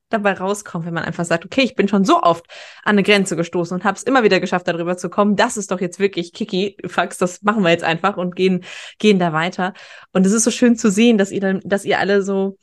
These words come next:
ja, ein Stückchen davon jetzt auch in euch tragt, nämlich so dieses, ich habe auch schon mal die Rückmeldung bekommen, ja, ich habe so eine kleine innere Lisa,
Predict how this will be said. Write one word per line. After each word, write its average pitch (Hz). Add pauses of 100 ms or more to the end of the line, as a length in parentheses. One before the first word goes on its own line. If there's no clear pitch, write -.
(240)
ja, -
ein 247
Stückchen 330
davon 208
jetzt 196
auch 180
in 220
euch 175
tragt, -
nämlich 185
so 190
dieses, 185 (200)
ich -
habe 202
auch 185
schon 185
mal 185
die 180
Rückmeldung 185
bekommen, 185
ja, 180
ich 180
habe 220
so 208
eine 185
kleine 190
innere 185
Lisa, 180